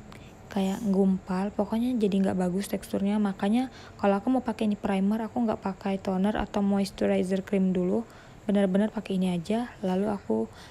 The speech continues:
lanjut ke make up. Secara keseluruhan emang bagus banget nutupin pori-pori, apalagi kalau kita mau pergi ke acara atau kondangan. Ini bantu banget buat make up kita bertahan lama dan menutup pori-pori, buat make up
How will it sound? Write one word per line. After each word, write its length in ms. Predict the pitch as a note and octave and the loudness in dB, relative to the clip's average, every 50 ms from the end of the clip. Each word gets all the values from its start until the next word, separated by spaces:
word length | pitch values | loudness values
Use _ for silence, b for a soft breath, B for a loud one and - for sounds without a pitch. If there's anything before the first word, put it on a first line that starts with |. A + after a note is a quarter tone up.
| B - - | B -6 -4
lanjut 320 | G3+ G3 F#3+ F#3+ G#3 G#3+ - - | 0 0 2 2 0 -2 -4 -2
ke 320 | - G3+ F#3+ F#3+ F#3+ G3 B B B B B B B B B B B - - | 0 2 2 2 2 -2 B B B B B B B B B B B -4 -2
make 160 | G3 F#3+ - - | -2 -2 -2 -4
up. 160 | - F#3+ F#3 - - - - - - - - - - | -4 -2 -2 -2 -6 -12 -20 -20 -20 -20 -20 -20 -18
Secara 400 | - - - - C4 B3 A#3+ B3 | -16 -14 -2 0 2 2 2 2
keseluruhan 560 | A#3+ - A#3+ - B3 A#3+ A#3+ B3+ B3+ C4+ D4 | 0 -2 -2 2 2 4 4 4 4 2 0
emang 240 | D4 C#4 C4+ B3 A#3 | 0 0 2 2 4
bagus 380 | A3+ A3 G#3+ F#3+ A3 G#3+ - - | 4 4 4 2 2 0 2 2
banget 340 | G3 G3 F#3+ G3 G#3+ A3+ - - | 2 2 4 2 0 0 0 -2
nutupin 640 | G3+ G3 - - G3+ - - G#3 G3+ G3+ G3+ G3 F#3+ - - - | -2 -2 -2 -4 -6 -4 -4 -2 -2 0 -2 -4 -6 -10 -6 -4
pori-pori, 640 | G#3+ G3+ G3+ G3+ G3+ - G3 F#3+ F#3+ G3 G#3 A#3 B3 B B B B - | -2 0 0 -2 -2 -2 -2 -2 0 0 0 0 -2 B B B B -14
apalagi 380 | A3 - G3+ G3 G3 A3 A3+ | -8 -4 -2 -2 0 0 0
kalau 160 | - G#3+ G#3 G3+ | 0 0 0 0
kita 240 | - G3 - G#3 | -4 -4 -2 -2
mau 100 | G3+ G3+ | -2 -2
pergi 300 | G3 - G#3 F#3+ G3 G3 | -2 -2 -4 -4 -4 -4
ke 100 | - G3 | -4 -4
acara 300 | F#3 F#3 - G3 G3 G#3 | -4 -2 -2 -2 -2 -2
atau 100 | G#3 G3+ | -2 -4
kondangan. 640 | G3+ - - G3 F#3+ F#3+ F#3 F#3 F#3+ G3 G#3 A3 A3+ B B B B B B B B B B B | -6 -4 -2 0 0 2 0 0 0 0 0 0 -2 B B B B B B B B B B B
Ini 160 | - G#3+ A3+ B3 | 0 2 2 4
bantu 400 | A3+ G#3 G3+ G3 F#3+ G3 G3 F#3 | 4 2 2 2 0 0 0 0
banget 300 | F3+ F3+ F#3 G3+ A3 - - - | 0 0 0 -2 -2 -6 -8 -4
buat 320 | G#3+ F#3+ F#3+ F#3+ F#3 F#3+ | -2 0 0 0 0 -2
make 220 | G3 G3 G3 - | -2 -4 -4 -4
up 100 | G#3 G3 | -8 -8
kita 240 | - - F#3+ - G3+ | -6 -8 -4 -4 -2
bertahan 400 | F#3 F#3+ F#3+ F#3+ - G3 F#3+ F#3+ F#3+ | -2 -2 -2 -2 -2 -2 0 0 0
lama 340 | F#3+ F#3+ G3 G#3 A3 A3+ A3+ | 0 0 0 0 0 0 0
dan 480 | G#3+ F#3 F#3 F#3+ F#3+ F#3+ F#3+ F#3+ G3 F#3+ B B B B B B - | 0 2 2 2 2 2 0 0 0 -2 B B B B B B -2
menutup 400 | - G3+ G3 F#3+ F#3+ F#3+ - F#3+ F#3+ - | 2 4 4 4 4 2 0 -2 0 0
pori-pori, 560 | - G3 F#3+ F#3+ - - G3 F#3+ G3 G#3+ A#3 G#3+ | 0 0 0 -2 -2 -2 -2 0 0 -2 0 0
buat 160 | G#3 G3+ G3 | 0 0 0
make 220 | G#3 G3+ G#3 - | 0 -4 -4 -4
up 100 | - A3+ | -6 -4